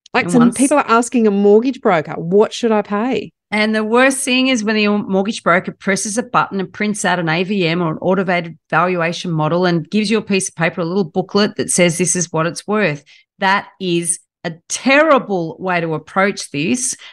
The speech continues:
Speaker 2: answering this question. There is a process, right? And what we do is take you through that process, um, so that you can make your own mind up, make educated decisions on what you should pay.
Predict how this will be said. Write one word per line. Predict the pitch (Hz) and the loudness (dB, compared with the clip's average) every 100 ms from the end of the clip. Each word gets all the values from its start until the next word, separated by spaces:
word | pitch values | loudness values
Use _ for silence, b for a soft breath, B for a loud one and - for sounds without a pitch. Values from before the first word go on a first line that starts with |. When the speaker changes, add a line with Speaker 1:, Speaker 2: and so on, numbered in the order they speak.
| B | B
Speaker 2:
answering | 175 175 - 170 | 2 2 2 0
this | 160 156 | 0 -2
question. | - 202 - 143 151 208 B B _ | 0 0 0 -2 -2 -6 B B _
There | 220 | -2
is | - 247 254 | 2 4 4
a | 254 | 0
process, | - 240 254 311 - 240 - - - - _ _ | -2 0 2 2 2 0 -2 -4 -6 -6 _ _
right? | 175 190 247 254 | -2 2 2 0
And | 202 202 | -2 0
what | 196 | 0
we | 208 | 0
do | 196 196 185 | 0 2 2
is | 180 185 175 | 2 -2 -2
take | 185 175 | -2 -2
you | 180 | -4
through | - 175 165 | -4 -4 -2
that | 170 - | -4 0
process, | 170 160 - 139 160 - b b b - | 0 0 0 -4 -4 -6 b b b 0
um, | 170 165 165 165 160 | 2 2 0 -4 -8
so | - 180 | 0 2
that | 170 | 2
you | 156 214 240 | 0 2 2
can | 240 240 233 B | 4 2 -2 B
make | - 202 202 | -2 -2 0
your | 220 - | -2 0
own | 208 220 233 | 2 4 4
mind | 220 202 | 2 2
up, | - | 0
make | 180 175 - | -2 -6 0
educated | 214 208 208 - 208 170 | 0 2 -2 0 0 0
decisions | 160 - 185 180 156 | -4 -2 0 0 -2
on | 160 156 | 0 0
what | 151 | -2
you | 156 | -4
should | - 143 | -6 -8
pay. | - 156 143 135 | -4 -4 -2 -6